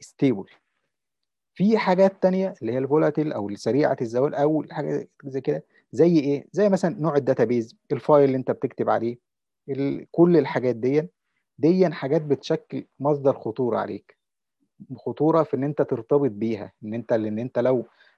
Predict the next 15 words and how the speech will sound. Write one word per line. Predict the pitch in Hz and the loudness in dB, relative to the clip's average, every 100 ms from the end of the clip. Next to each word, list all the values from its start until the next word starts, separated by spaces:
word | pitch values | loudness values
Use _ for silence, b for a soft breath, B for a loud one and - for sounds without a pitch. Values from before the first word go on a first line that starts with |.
| b - | b -4
ما | 117 135 127 117 113 113 113 - - - - | 2 4 4 4 2 -2 -4 -6 -10 -16 -18
اتغيرت | 117 113 117 131 180 - _ _ - | -8 -2 2 4 2 -2 _ _ -8
أو | - | -6
حصل | - - 117 | -4 -2 -2
فيه | - | -2
تغيير | 123 113 117 127 131 | 0 0 0 0 -2
فيها، | - 131 135 139 | -2 -6 -6 -6
يعني | 120 98 | -8 -8
أنت | 104 - - b b - - - | -8 -10 -16 b b -20 -16 -8
هتضطر | 120 - 143 151 | -8 0 2 4
تغير | 147 120 139 147 139 | 0 2 2 4 2
بشكل | 113 - 135 117 | 0 -6 -6 -6
كبير | 107 107 131 | -6 -4 -4
في | 120 - | -4 -12
الإيه؟ | 95 - 117 | -14 -10 -10